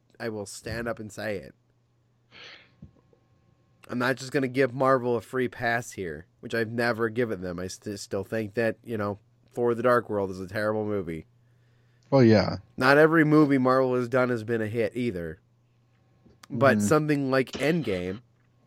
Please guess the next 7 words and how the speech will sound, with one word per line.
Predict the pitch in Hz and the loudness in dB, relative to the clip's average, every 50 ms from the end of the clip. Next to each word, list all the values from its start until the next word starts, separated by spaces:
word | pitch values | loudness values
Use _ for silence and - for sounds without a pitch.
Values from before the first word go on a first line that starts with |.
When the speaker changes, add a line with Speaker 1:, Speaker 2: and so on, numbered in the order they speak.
| _ - | _ -10
Speaker 1:
the | 127 135 135 123 113 - - | -6 -6 -4 -4 -6 -8 -8
end | 120 117 117 131 143 139 - | -6 -4 -2 -2 -2 -4 -2
of | - 127 131 127 123 117 117 117 | 2 4 4 4 4 2 0 -8
the | 123 127 117 120 123 120 117 123 131 139 143 143 139 139 - - - - | -16 -16 -16 -16 -16 -12 -8 -6 -4 -4 -2 -4 -4 -6 -8 -10 -10 -6
Infinity | - 139 113 104 - - 135 139 151 151 156 160 | -6 -6 -6 -4 -2 0 0 0 0 0 -2 -4
Saga, | 160 - - - 190 202 208 185 147 117 101 95 104 127 - _ _ _ _ _ _ _ _ _ _ _ - | -6 -6 -2 0 2 2 2 2 0 -2 -2 -2 -6 -10 -14 _ _ _ _ _ _ _ _ _ _ _ 0
Speaker 2:
Yeah. | 127 117 107 101 95 90 | 4 6 6 6 4 2